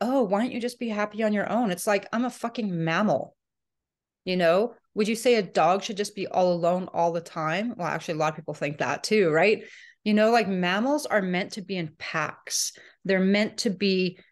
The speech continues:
close to others. And we're all very distant, living in our own houses, away from, you know, our, our tribe, right? We're allowed to pair bond, and we're allowed to want to pair bond. So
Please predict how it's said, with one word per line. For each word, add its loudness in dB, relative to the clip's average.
close 2
to -2
others. 2
And -2
we're 4
all 2
very 0
distant, -8
living -2
in -2
our 0
own 0
houses, -2
away 2
from, -4
you -2
know, 4
our, 0
our 0
tribe, -2
right? 0
We're 4
allowed 4
to -8
pair 0
bond, -2
and -4
we're 0
allowed 0
to -6
want -6
to -12
pair -2
bond. -4
So 2